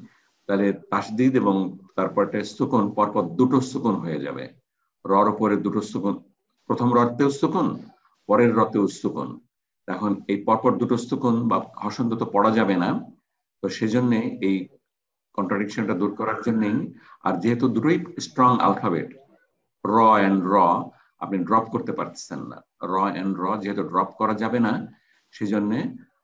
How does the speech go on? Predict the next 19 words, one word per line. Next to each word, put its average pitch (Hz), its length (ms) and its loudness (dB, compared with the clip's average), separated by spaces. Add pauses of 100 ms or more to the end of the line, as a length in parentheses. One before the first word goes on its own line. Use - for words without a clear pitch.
(520)
আমরা 90 640 -2 (640)
as 98 80 -4
a 98 100 -4 (160)
solution 113 600 -2 (600)
শেষের 127 400 -4
র 117 40 2
এর 98 180 2
উপরে 92 180 -2
আমরা 87 200 -2
জবর 90 340 -2
দিয়ে 73 200 -6
দেব, 64 360 -10 (760)
জবর 92 240 -2
দিয়ে 80 160 -4
দেবো। 69 120 -6
তাহলে 87 260 -6
তা 98 140 0
বাদ 104 300 0
দিলে 120 400 2